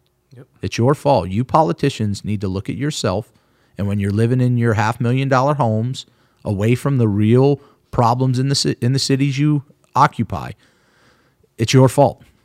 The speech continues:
Speaker 2: When your s-, constituents go, "Hey, why is crime up?" It's your fault. Don't blame the police. Blame you.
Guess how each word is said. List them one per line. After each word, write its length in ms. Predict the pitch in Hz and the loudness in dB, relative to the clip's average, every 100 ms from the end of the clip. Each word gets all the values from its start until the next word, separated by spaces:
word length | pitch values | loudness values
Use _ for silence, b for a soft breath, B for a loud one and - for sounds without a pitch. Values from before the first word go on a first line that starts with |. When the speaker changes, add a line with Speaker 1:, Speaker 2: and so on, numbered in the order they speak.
| - | -4
Speaker 2:
When 180 | 104 | 0
your 120 | 110 135 | 2 2
s-, 140 | - | 0
constituents 680 | - 143 - 170 139 123 110 | -2 0 2 0 2 0 0
go, 180 | 120 | 0
"Hey, 200 | 107 139 | 2 4
why 220 | 113 120 139 | 4 4 2
is 100 | 135 | 2
crime 320 | - 139 151 | 2 2 4
up?" 220 | 143 - | 2 0
It's 140 | 95 | -6
your 160 | 113 135 | 0 0
fault. 300 | - 95 82 | 0 -6 -6
Don't 120 | 98 | -6
blame 220 | 98 147 | -2 0
the 80 | 151 | -2
police. 380 | - 120 92 - _ _ _ | -2 -2 -4 -8 _ _ _
Blame 220 | 98 101 | -6 0
you. 240 | 127 104 | 2 2